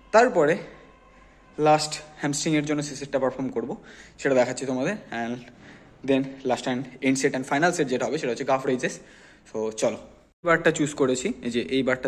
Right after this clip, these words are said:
দেখতে পাচ্ছ যে এটা, ওকে? এটা তোমার ডেডলিফটের বারটা, mainly ডেডলিফটের বারটা থেকে একটু ছোট হয়, ওকে? এটাতে mainly আমি বাইসেপ কার্ল perform করি, হ্যাঁ, অনেকেই করে, শুধু আমি না, হ্যাঁ। তো এটা দিয়ে আমি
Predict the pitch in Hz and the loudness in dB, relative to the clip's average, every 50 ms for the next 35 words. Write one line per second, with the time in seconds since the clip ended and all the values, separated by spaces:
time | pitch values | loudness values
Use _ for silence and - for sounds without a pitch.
0 | 123 123 120 - 127 117 117 - - 123 - - 220 - - - - 113 - - | -4 -4 -4 -4 -4 -4 -4 -4 -6 -8 -8 -8 -14 -16 -18 -14 -12 -12 -10 -10
1 | - - - - - - - - - 143 143 160 123 - - - - - - - | -12 -12 -14 -20 -20 -20 -20 -8 -6 -2 2 2 0 0 -2 -14 -20 -20 -20 -14
2 | - - 131 147 151 165 180 170 160 151 151 147 160 165 156 202 180 165 147 139 | -6 2 4 4 6 6 4 4 6 6 4 6 6 4 6 6 6 8 8 6
3 | - 143 135 - _ 139 139 139 135 135 131 139 143 147 135 131 131 143 135 139 | 6 4 0 0 _ -6 -4 0 0 0 0 2 0 2 4 4 2 2 -2 -4
4 | 139 143 135 139 151 143 - - 131 113 - 139 127 135 - - - - - 123 | -4 -4 -4 -4 -4 -8 -6 -6 -8 -6 -2 -2 -2 -2 -4 -6 -14 -14 -14 -10
5 | 123 147 127 110 117 117 120 123 123 123 123 123 127 123 127 123 117 117 110 - | -8 -8 -8 -8 -8 -8 -6 -4 -2 -2 -2 -2 -2 -4 -4 -4 -4 -4 -4 -4
6 | 135 139 - - 135 123 131 123 131 127 123 113 117 113 - - - - - - | -6 -8 -4 -4 -2 0 -2 -2 -2 -4 -4 -4 -4 -4 -6 -6 -10 -16 -20 -20
7 | - _ _ _ - - 147 160 - - - - - - - 127 120 123 143 139 | -20 _ _ _ -6 -4 -4 -4 -4 -8 -18 -20 -16 -12 -8 -6 -2 -2 -2 -2
8 | - 120 - - - - 135 135 131 123 - 123 135 143 233 - - - - - | -2 -4 -4 -4 -8 -8 -4 -4 -2 -2 -2 -4 -4 -4 -8 -10 -14 -20 -20 -20
9 | - - - - 160 156 151 - - - - - - - 151 156 190 202 240 233 | -20 -16 -8 -4 -4 -4 -4 -6 -10 -18 -16 -8 -6 -2 2 2 4 6 6 4
10 | 220 | 4